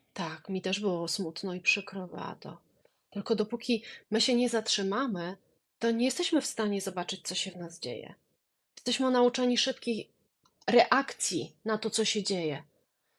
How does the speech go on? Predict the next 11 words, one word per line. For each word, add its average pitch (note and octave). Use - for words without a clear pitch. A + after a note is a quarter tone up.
Tak B3+
jesteśmy B3
nauczeni A3+
być, -
żyć, A#3
funkcjonować, A#3
aby G#3
od E3
razu A#3
była G#3+
reakcja. A3